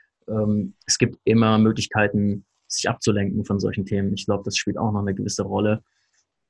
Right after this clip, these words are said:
Ähm, da kann die Zeit einfach vergehen. Neulich habe ich erst gelesen, dass Teenager heute neun Stunden am Tag im Durchschnitt auf Social Media verbringen.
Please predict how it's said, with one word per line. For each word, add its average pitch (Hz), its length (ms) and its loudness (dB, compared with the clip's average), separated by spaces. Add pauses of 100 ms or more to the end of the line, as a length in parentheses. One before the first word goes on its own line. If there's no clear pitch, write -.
(140)
Ähm, 98 600 0 (340)
da 104 120 0
kann 110 180 -2
die 101 80 0
Zeit 107 240 2
einfach 107 260 -4
vergehen. 107 300 0
Neulich 113 220 2
habe 120 100 0
ich - 80 -2
erst 117 140 0
gelesen, 117 340 2
dass - 240 0 (180)
Teenager 120 520 4
heute 110 580 2
neun 110 320 4
Stunden 123 380 0
am 110 100 2
Tag 110 220 0
im 101 100 0
Durchschnitt 98 320 0
auf - 80 -4
Social 104 320 -2
Media 113 160 2
verbringen. 110 420 -2